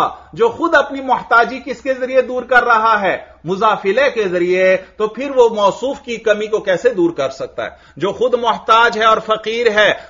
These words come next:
दूसरों से तारीफ मांग रहा है, वो, वो इसमें इशारा की, कि इबहाम को कैसे दूर कर सकता है?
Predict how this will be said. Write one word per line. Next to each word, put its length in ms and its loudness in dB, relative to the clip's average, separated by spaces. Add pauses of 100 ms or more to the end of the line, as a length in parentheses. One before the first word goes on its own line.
दूसरों 420 -2
से 140 6
तारीफ 460 2
मांग 300 4
रहा 340 4
है, 420 -2
वो, 300 -6
वो 200 2
इसमें 300 -4
इशारा 420 0
की, 300 -2 (360)
कि 120 0
इबहाम 500 -4
को 140 -6
कैसे 320 -2
दूर 200 -2
कर 200 -4
सकता 420 -10
है? 260 -8